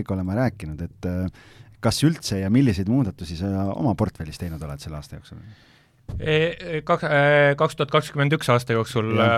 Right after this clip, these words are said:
Speaker 2: äh, või?
Speaker 1: jah.
Speaker 2: Jah, et, äh, et ega ma, ega ma ses mõttes, äh,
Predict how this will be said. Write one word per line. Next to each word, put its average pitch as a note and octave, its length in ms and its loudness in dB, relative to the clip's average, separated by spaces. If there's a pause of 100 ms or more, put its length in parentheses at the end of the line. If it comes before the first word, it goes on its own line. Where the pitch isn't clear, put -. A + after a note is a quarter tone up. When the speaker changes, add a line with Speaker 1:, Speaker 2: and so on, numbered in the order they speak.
Speaker 2:
äh, C3+ 80 -10
või? A#2+ 160 -4
Speaker 1:
jah. G2+ 260 -4
Speaker 2:
Jah, D#3 200 2 (160)
et, C3 360 -4
äh, C3+ 440 2 (260)
et B2+ 160 0
ega F3+ 120 4
ma, D3+ 140 4 (360)
ega F3+ 200 2
ma D#3 200 2 (580)
ses F3+ 400 -4
mõttes, C3 720 -2 (400)
äh, B2 340 2